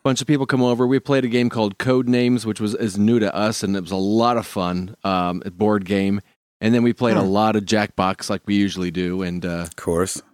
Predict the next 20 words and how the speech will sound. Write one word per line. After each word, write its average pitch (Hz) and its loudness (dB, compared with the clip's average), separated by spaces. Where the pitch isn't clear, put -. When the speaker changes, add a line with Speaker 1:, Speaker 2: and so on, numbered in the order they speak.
Speaker 1:
yeah, 135 2
it 85 -14
was 120 -8
a - -14
good 175 0
time, 147 0
good 135 0
week. 127 -2
And, 98 -6
um, 92 -2
Speaker 3:
I 113 2
like 110 0
that. 117 0
Speaker 1:
I 110 -4
think 196 0
Speaker 2:
Yeah. 196 -4
Speaker 1:
that's, - -4
that's - -4
all 90 -2
that's - -8